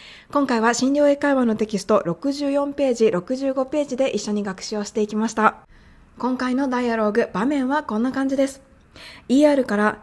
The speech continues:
えー、今回はですね、患者はイーアールの主人公のカーターです。カーターはストーリーの中で腎臓を二つとも失ってしまうという話の流れがありまして、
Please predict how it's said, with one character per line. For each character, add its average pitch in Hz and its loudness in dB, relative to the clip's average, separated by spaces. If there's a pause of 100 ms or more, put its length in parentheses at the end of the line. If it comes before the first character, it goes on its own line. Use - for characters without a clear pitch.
え 185 -4
ー、 202 -6
今 285 2
回 240 2
は 208 2
で 202 -2
す - -8
ね、 190 -2
患 262 0
者 277 0
は 277 0
イ 254 0
ー 311 4
ア 311 2
ー 269 0
ル 233 0
の 214 0
主 214 -6
人 226 0
公 202 -2
の 220 2
カ 262 0
ー 294 0
タ 277 0
ー 247 0
で 233 4
す。 - -12 (500)
カ 294 2
ー - -2
タ 269 0
ー 226 2
は 220 4
ス - -6
ト 320 4
ー - 2
リ 294 2
ー - 4
の 233 4
中 208 0
で 202 4
腎 262 2
臓 262 2
を 254 2
二 247 -6
つ 240 -10
と 262 -10
も 240 -2
失 240 -2
っ 277 -2
て 277 -6
し 277 -6
ま 269 -2
う 269 -6
と 240 -4
い 214 2
う 208 0
話 214 -2
の 233 2
流 233 0
れ 240 0
が 240 0
あ 226 0
り 220 0
ま 208 2
し - -8
て、 214 2